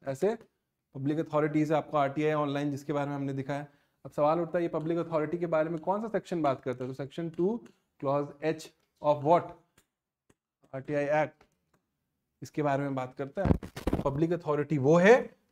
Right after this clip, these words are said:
जिसका फॉर्मेशन किसी कॉन्स्टिट्यूशनल प्रोविजंस के द्वारा किया गया हो, किसी लॉ के द्वारा किया गया हो, किसी नोटिफिकेशन के द्वारा किया गया हो, पर उसके बनने का अथॉरिटी उसको कौन देगा? अथॉरिटी उसको कोई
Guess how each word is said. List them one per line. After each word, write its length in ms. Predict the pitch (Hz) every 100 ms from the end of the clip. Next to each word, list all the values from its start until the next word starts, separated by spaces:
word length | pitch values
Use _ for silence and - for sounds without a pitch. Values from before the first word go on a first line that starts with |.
| _ -
जिसका 420 | 131 - 190 220 240 - _ _ _ _ -
फॉर्मेशन 500 | 156 175 170 262 285 277 - _ _ _ 165
किसी 360 | 165 254 302 294 - _ _ _ _
कॉन्स्टिट्यूशनल 720 | - 185 196 208 233 214 269 254
प्रोविजंस 500 | 240 233 226 233 -
के 100 | 233
द्वारा 280 | 208 208
किया 240 | 208 214 202
गया 220 | 196 202
हो, 200 | 202 208 202 - -
किसी 280 | 180 170 208
लॉ 340 | 156 160 214
के 140 | 233 233
द्वारा 280 | 214 208 214
किया 280 | 214 208
गया 220 | 196 196 190
हो, 380 | 196 202 - - -
किसी 200 | - 196
नोटिफिकेशन 720 | 180 196 208 196 226 233 240
के 80 | 226
द्वारा 300 | 202 196 202
किया 280 | 202 202
गया 240 | 190 190 190
हो, 420 | 190 202 196 - _ _ _ _ _ _
पर 100 | 196
उसके 280 | 208 - 226
बनने 460 | 151 180 214 254
का 140 | 220 214
अथॉरिटी 720 | 170 175 - 208 240 254 302
उसको 200 | 294 262
कौन 260 | 196 196 180
देगा? 220 | 160 139
अथॉरिटी 540 | 147 - 202 214 208
उसको 280 | - - 247
कोई 280 | 240 233